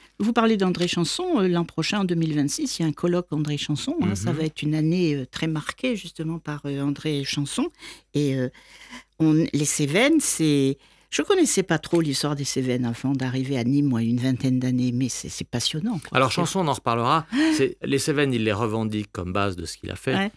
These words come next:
Speaker 2: mais c'est vraiment un très, très grand intellectuel du vingtième siècle.
Speaker 1: Bien sûr. Mhm.
Speaker 2: Euh,
Speaker 1: Et là, vous
Speaker 2: qui
Speaker 1: l'avez
Speaker 2: n'a, qui n'a,
Speaker 1: publié
Speaker 2: qui n'a
Speaker 1: aussi.
Speaker 2: plus rien de régional, et cetera.
Speaker 1: Ouais,
Speaker 2: Bon,
Speaker 1: ouais.
Speaker 2: on en reparlera,
Speaker 1: Mhm.
Speaker 2: mais,
Speaker 1: Ah, vous, on en reparlera.
Speaker 2: mais oui, on en reparlera.
Speaker 1: Mhm.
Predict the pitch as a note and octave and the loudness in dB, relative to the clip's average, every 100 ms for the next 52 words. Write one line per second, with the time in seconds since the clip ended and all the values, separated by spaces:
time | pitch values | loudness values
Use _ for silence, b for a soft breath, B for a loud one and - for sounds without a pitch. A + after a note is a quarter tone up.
0 | _ G2 - G#2 G#2 F2+ - G2+ - F#2+ | _ -4 -2 0 -2 -4 -6 -8 -8 -8
1 | F#2 - F#2 F2 - G2+ F2+ F#2 - F#2 | -8 -10 -10 -12 -10 -8 -8 -12 -10 -12
2 | - - C#3+ - E3 - _ - E3 D3 | -6 -2 -2 -2 -6 -8 _ -4 -2 -2
3 | - F2 - - C#3 C#3+ C#3 C#3 C3+ B2+ | -4 -4 -6 -2 0 0 0 0 2 2
4 | B2 C3 C3 C#3 D3 C#3 C3+ - C#3+ C3+ | 2 4 4 4 6 4 4 4 4 4
5 | C#3 C#3+ B2+ A2+ A2+ G#2+ A2 A2 A#2 A2+ | 4 2 2 2 0 0 0 0 2 2
6 | G2 F2 - G#3 G3+ D3 F2+ - - C#4 | 0 -2 -2 0 2 2 -2 -6 -4 0
7 | G#2+ A#2+ G#2 C#3 C#3 C3+ C3 C3+ - B2 | 0 0 0 0 2 2 2 0 0 2
8 | A#2+ G#2+ F#2+ E2+ E2+ - F2 - - _ | 2 2 0 -2 -6 -4 -4 -4 -8 _